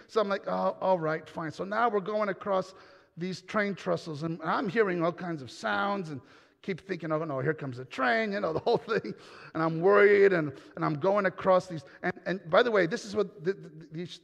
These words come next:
train tracks, you could see between them. You know what I'm talking about? And, you know, N-, Brianna's behind me. She's got flip-flops on, you know, and I'm like, "Oh, no." So now I'm, now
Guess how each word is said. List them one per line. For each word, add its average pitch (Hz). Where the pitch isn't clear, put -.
train 277
tracks, 151
you 156
could 147
see 220
between 185
them. 117
You 120
know 147
what 170
I'm 185
talking 185
about? 190
And, 156
you 175
know, 147
N-, 139
Brianna's 170
behind 180
me. 185
She's 214
got 202
flip-flops 208
on, 120
you 165
know, 170
and 180
I'm 180
like, 175
"Oh, 185
no." 190
So 180
now 208
I'm, 202
now 196